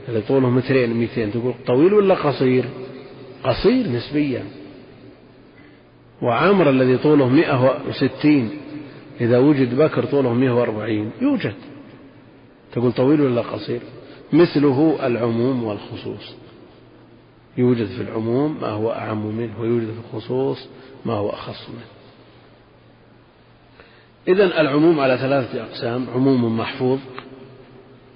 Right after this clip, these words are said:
باق على عمومه وهو كثير كما قرره شيخ الإسلام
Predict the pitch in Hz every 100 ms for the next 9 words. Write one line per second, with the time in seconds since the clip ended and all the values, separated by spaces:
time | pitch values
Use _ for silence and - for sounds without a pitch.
0 | - - - - 117 131 131 - 113 113
1 | 113 107 117 123 127 110 113 117 127 120
2 | 123 127 156 190 - - - - - -
3 | - - - - - - - - - -
4 | - - 135 131 127 123 135 131 113 139
5 | 127 - 110 - 120 110